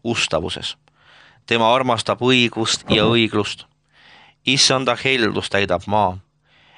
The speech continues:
Issanda sõnaga on tehtud taevad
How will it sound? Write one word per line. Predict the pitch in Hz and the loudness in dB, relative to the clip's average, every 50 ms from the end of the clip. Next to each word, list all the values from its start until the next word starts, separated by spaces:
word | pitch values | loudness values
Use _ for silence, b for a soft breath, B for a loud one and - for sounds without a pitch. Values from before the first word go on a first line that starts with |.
| b b b | b b b
Issanda | 120 120 117 - - - 113 107 107 98 101 | 0 0 2 2 2 2 2 0 0 0 0
sõnaga | 95 - - 127 123 127 117 110 98 104 101 101 98 - | 0 0 0 0 2 2 0 2 2 0 0 -2 -4 -4
on | - 104 104 101 | -4 -4 -2 0
tehtud | 110 110 101 - - 101 92 - | -2 -4 -4 -6 -6 -8 -8 -4
taevad | - 113 113 113 110 104 101 98 95 - | 0 2 2 2 2 2 2 0 -2 -2